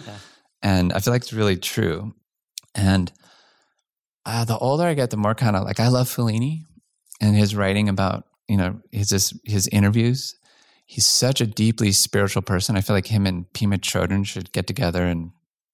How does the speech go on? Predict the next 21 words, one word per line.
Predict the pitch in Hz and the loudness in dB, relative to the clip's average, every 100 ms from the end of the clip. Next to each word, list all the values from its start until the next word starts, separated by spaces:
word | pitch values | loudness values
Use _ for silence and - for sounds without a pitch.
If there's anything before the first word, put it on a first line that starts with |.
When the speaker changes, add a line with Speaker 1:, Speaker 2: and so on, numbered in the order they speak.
| _ - | _ -8
Speaker 2:
be | 95 | -6
a | - | -4
couple, | 101 92 117 123 _ _ - - - - _ _ - - | -4 -2 -2 -4 _ _ -20 -20 -20 -20 _ _ -14 -2
'cause | 101 | 0
they're | 98 | 2
both | 98 95 95 - | 2 2 0 0
really | 101 95 | 0 2
about | 87 87 87 - - | 0 0 -2 -8 -12
how | 104 | -6
you | 92 90 | -4 -4
don't | 92 87 | -4 -4
have | 87 | -6
control | 92 90 104 95 95 | -8 -10 -8 -6 -6
over | 87 | -6
your | 85 90 | -2 0
life, | 127 120 - | 0 -2 -4
how | |
you | 95 | -4
don't | 90 90 | -4 -6
have | 90 | -8
control | - 82 92 85 | -12 -10 -8 -8